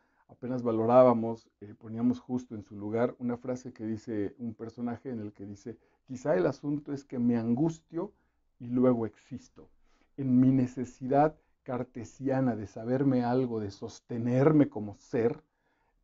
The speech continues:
puede, puede, puede llegar a confundirse que ese ser está constituido de la angustia. No es pienso y entonces sí pienso, existo. Es si me angustio,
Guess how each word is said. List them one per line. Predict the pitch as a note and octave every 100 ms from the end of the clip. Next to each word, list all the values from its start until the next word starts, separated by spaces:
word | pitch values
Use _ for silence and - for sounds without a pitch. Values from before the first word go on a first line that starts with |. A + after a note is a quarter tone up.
| _
puede, | C3+ C#3 D#3
puede, | - - C3 D3+ C#3+ A#2
puede | C3 C3 C#3
llegar | C3 A#2+ B2+ C3+ - -
a | A#2 A#2+ C#3+ - _ _ _
confundirse | B2 B2+ B2+ B2+ B2 D#3+ F3 - B2
que | - C3
ese | C#3+ E3+ E3
ser | - E3+ D#3 -
está | - - -
constituido | C#3+ C#3 C3 A#2+ B2+ D3
de | C3
la | A2
angustia. | A2+ C3+ B3 - C3+ - _ _ _ _
No | C#3 B2+ D#3
es | E3
pienso | - - D#3 F3 E3 F#3+
y | C#3
entonces | A#2+ B2+ B2+
sí | - B2+
pienso, | - A#2+ A2+ C#3
existo. | C#3 F#3 D#3+ B2+ B2
Es | C3+ _
si | - B2+
me | B2
angustio, | A#2+ B2+ C3+ A#3+ - F3+ A3 F#4+